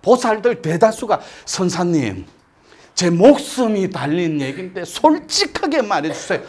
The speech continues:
말씀하세요. 저한테 신이 있나요?" "없습니다." 라면 새카매져요. "아니, 아니, 있어요." 라면 더 새카매져요. 이런 걸 물어본다니까.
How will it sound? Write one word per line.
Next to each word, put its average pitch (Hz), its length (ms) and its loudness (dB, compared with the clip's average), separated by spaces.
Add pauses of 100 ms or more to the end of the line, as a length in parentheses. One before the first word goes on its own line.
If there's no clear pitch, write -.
(140)
말씀하세요. 147 760 0 (240)
저한테 214 460 6
신이 262 500 6
있나요?" 156 540 2 (260)
"없습니다." 120 720 -4
라면 95 200 -12 (120)
새카매져요. 208 1160 -4 (100)
"아니, 208 220 6
아니, 214 160 0
있어요." 254 440 4
라면 110 160 -2
더 147 120 -6
새카매져요. 185 800 -2 (920)
이런 302 340 8
걸 226 260 8
물어본다니까. 170 1000 6